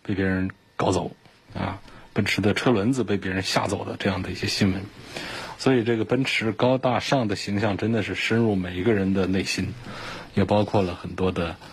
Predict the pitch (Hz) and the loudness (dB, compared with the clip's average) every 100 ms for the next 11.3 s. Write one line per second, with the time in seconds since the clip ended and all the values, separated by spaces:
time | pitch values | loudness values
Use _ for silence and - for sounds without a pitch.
0 | - - - - - 98 101 90 - - | -18 -18 -18 -10 0 4 4 2 -2 -6
1 | - 87 - - - - - - - - | -8 -8 -12 -20 -20 -20 -16 -12 -12 -12
2 | - - - - - 107 117 - - 120 | -14 -16 -18 -8 2 2 2 -4 0 2
3 | 127 123 110 92 92 98 95 92 95 92 | 4 2 0 -2 -2 0 2 2 2 0
4 | 98 - _ _ _ _ _ _ - - | 0 -6 _ _ _ _ _ _ -14 -4
5 | - 104 101 98 92 82 - - - - | 2 2 4 2 0 -2 -10 -20 -20 -20
6 | - - - - - 95 110 107 95 98 | -20 -20 -20 -12 -4 0 2 2 2 2
7 | 98 101 101 95 92 95 92 - 107 98 | 2 2 2 4 2 0 0 0 0 0
8 | - 92 95 104 95 - - 101 101 98 | -2 -4 -2 2 2 0 0 0 4 2
9 | 95 110 110 - 107 107 - - 117 110 | 4 2 2 2 0 0 -6 0 0 2
10 | 120 117 107 92 90 92 - 90 - 123 | 2 0 -2 -2 -2 -2 0 0 2 2
11 | - 104 | 2 -2